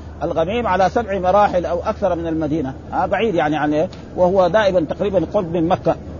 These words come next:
وكان صحابة رسول الله صلى الله عليه وسلم يأخذون بالأحدث في الأحدث، فيرون أن ذلك منسوخ.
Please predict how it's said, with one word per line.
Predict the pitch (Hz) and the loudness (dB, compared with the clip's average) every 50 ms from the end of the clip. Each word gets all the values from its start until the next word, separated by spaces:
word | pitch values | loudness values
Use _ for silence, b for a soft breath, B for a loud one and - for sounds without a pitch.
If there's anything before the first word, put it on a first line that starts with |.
| - - | -4 -2
وكان | 160 165 220 214 202 190 | 0 2 4 4 2 2
صحابة | - 202 - 185 226 214 196 185 196 | 0 -2 -2 0 0 0 0 0 0
رسول | 180 170 - 220 214 190 | 0 0 0 -2 -2 -2
الله | 185 180 190 185 170 | 0 2 2 2 2
صلى | |
الله | 160 170 | 2 0
عليه | 151 156 | -2 -2
وسلم | - 220 240 233 214 202 | 0 0 2 2 2 2
يأخذون | 185 175 170 185 180 214 214 196 | 2 0 0 -2 -2 0 0 0
بالأحدث | 175 185 165 - 170 214 - 190 214 220 208 | 0 -2 -2 -2 -2 -2 -2 -2 -4 -2 0
في | 190 | 0
الأحدث، | 185 165 165 143 - - | 0 0 0 -2 0 0
فيرون | 175 185 202 220 233 220 208 190 | 2 4 6 6 6 4 2 0
أن | - 175 170 170 | -4 -4 -4 -2
ذلك | 165 208 220 240 254 240 220 | 0 2 2 2 2 2 0
منسوخ. | 190 180 165 147 - 143 | 0 0 0 -2 -4 -4